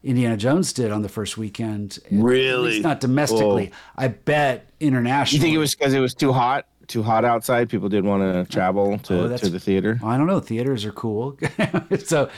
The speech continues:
Speaker 2: Unless you go to Oregon.
Speaker 1: Okay.
Speaker 2: Something
Speaker 1: Oh,
Speaker 2: about
Speaker 1: that's right,
Speaker 2: ones
Speaker 1: that's right.
Speaker 2: that
Speaker 1: That's right. That's right. I don't know. I, I know the Mission Impossible got, got, uh,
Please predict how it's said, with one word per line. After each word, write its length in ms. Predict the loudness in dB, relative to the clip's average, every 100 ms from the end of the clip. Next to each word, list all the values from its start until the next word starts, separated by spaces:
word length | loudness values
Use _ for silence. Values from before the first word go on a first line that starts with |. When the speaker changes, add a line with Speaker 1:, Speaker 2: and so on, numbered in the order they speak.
| -2
Speaker 2:
Unless 280 | 2 2 2
you 60 | 2
go 100 | 2
to 60 |
Oregon. 600 | 2 2 0 0 0 -2 -8 -14 -20 _ -6
Speaker 1:
Okay. 100 | -2
Speaker 2:
Something 320 | 0 2 2
Speaker 1:
Oh, 80 | 2
Speaker 2:
about 220 | 2 2
Speaker 1:
that's 120 | 0
right, 60 | 0
Speaker 2:
ones 140 | 0
Speaker 1:
that's 140 | 0 0
right. 120 | -2
Speaker 2:
that 120 | -2
Speaker 1:
That's 140 | 0 2
right. 220 | 0 -2 -8 -12 -14 -10 -2
That's 240 | -2 0
right. 240 | 0 0 -2
I 140 | -2
don't 160 | 0 2
know. 200 | 2 2
I, 260 | 0 -2 -2
I 140 | -2
know 240 | 2 2 2
the 100 | 2
Mission 280 | 0 2 0
Impossible 520 | 2 2 2 -2 -2
got, 440 | 0 -2 -2 -8
got, 320 | -2 0 0 -4 -10
uh, 320 | -6 -6